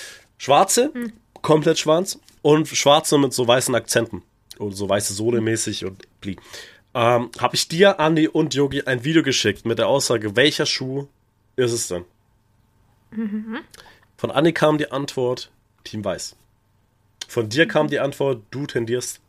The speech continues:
Speaker 1: zu schwarz.
Speaker 2: Mhm.
Speaker 1: So. Und dann war ich so, okay, was, Dio-, und ich war nämlich so, deswegen hab ich euch drei gewählt, einfach weil ihr drei die einzigen seid, auf der ihre Meinung ich einen Fick gebe, vor allem in, auch, auch in dem Thema so. Plus,
Speaker 2: Mhm.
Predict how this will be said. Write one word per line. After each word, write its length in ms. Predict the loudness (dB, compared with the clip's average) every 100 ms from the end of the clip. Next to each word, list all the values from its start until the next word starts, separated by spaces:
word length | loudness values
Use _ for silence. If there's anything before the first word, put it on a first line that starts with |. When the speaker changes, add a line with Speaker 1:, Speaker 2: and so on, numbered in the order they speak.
| _
Speaker 1:
zu 180 | -14 -10
schwarz. 420 | -4 -4 -4 -12 -18 _ _ _ _ _ _ _ _ _ _ _ -10
Speaker 2:
Mhm. 160 | -6
Speaker 1:
So. 220 | -4 -4 -6 -20 -20 -10
Und 80 | -2
dann 140 | -2 2
war 120 | 0
ich 80 | 0
so, 80 |
okay, 280 | -4 -4 -4 -4
was, 280 | -2 -2 -2
Dio-, 160 | -2 -2
und 300 | -2 -2 -2
ich 120 | 2
war 80 | 2
nämlich 240 | 2 0
so, 260 | 2 2 0 -6 -12 -12 -14 _ _ _ _ _ _ -20 _
deswegen 320 | -4 2 4 4
hab 100 | 0
ich 140 | 2
euch 160 | 2 2
drei 220 | 4 4
gewählt, 320 | 4 4 4
einfach 260 | 4 0 2
weil 320 | 4 4 0
ihr 140 | -4 -4
drei 460 | 0 2 2 0 -6 -16 _ _
die 180 | -16 -2
einzigen 460 | 0 0 -2 -2 -2
seid, 180 | -2
auf 80 | -2
der 140 | -2 0
ihre 140 | 0
Meinung 260 | -2 -2 -4
ich 80 | -6
einen 80 |
Fick 220 | -6 -4 -2
gebe, 160 | -2
vor 180 | -2 -4
allem 100 | -2
in, 180 | -4 -8 -6
auch, 160 | -4 -2
auch 260 | -2 0
in 80 | -2
dem 160 | -4 -2
Thema 300 | -2 0 0
so. 220 | 0 -2 -12 -20 0
Plus, 400 | 6 6 4 -4
Speaker 2:
Mhm. 280 | -4 -4 -4